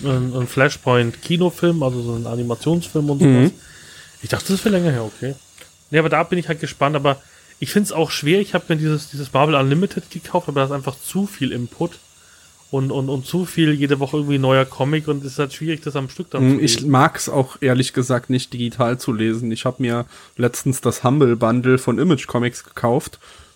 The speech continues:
Speaker 2: und da hab ich effektiv jetzt einen Band davon gelesen. Aber ich hab auch momentan viel Stress, von daher.
Speaker 1: Mir ist halt auch, ich muss halt sagen, die Comics ist mir halt einfach als Hobby zu teuer. Weil ich, weil ich glaub,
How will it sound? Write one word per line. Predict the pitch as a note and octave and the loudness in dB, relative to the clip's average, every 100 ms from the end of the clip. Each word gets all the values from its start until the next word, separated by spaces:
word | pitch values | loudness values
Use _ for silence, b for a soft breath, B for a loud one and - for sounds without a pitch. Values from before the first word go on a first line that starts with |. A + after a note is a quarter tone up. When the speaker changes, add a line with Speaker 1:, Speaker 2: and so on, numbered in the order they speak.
| - | -6
Speaker 2:
und | A#2+ | -2
da | A#2 | 0
hab | A2+ B2 | 2 0
ich | B2 | 0
effektiv | B2 B2+ B2+ - C#3 | 0 0 -2 -2 0
jetzt | B2+ A2 - - | 0 -2 -10 0
einen | A#2+ A#2+ A2+ | 2 4 2
Band | A2+ A#2 A#2+ | 2 -2 -2
davon | G#2+ A2+ | -2 -2
gelesen. | G#2+ G#2 A2 - G2 _ | -2 0 -2 -4 -10 _
Aber | - B2+ | 0 2
ich | A#2+ D3 | 4 2
hab | A#2+ | 0
auch | A#2+ | 0
momentan | A#2+ A2 G#2+ A2+ | 0 0 0 -2
viel | A2 A2+ - | -2 -4 -4
Stress, | - A2+ - | -2 -2 -2
von | G#2+ | -2
daher. | G2+ G#2 G#2 G#2 - _ B B B B B B _ _ _ - - | 2 2 0 -4 -8 _ B B B B B B _ _ _ -20 -14
Speaker 1:
Mir | C#3 C#3 | -2 0
ist | C#3 | 2
halt | C#3+ | 0
auch, | B2+ | -2
ich | D3 D3 | -6 -2
muss | E3 | 0
halt | D3 | 0
sagen, | C3+ D#3 D3+ - - - - | 2 0 0 -6 -20 -20 -14
die | - | -10
Comics | - D3+ C#3 | -2 0 0
ist | - | 0
mir | D#3 | 0
halt | C#3+ | 0
einfach | C3+ C3+ | 0 -2
als | B2 - | -6 -4
Hobby | B2+ B2+ | -4 -4
zu | - B2+ | -6 -12
teuer. | - A#2 A2 B2 _ _ _ _ - - - _ b b b b _ | -12 -14 -16 -18 _ _ _ _ -20 -20 -20 _ b b b b _
Weil | C#3+ | 0
ich, | C#3+ | 2
weil | D#3+ | 2
ich | D3+ | 2
glaub, | D#3+ | 0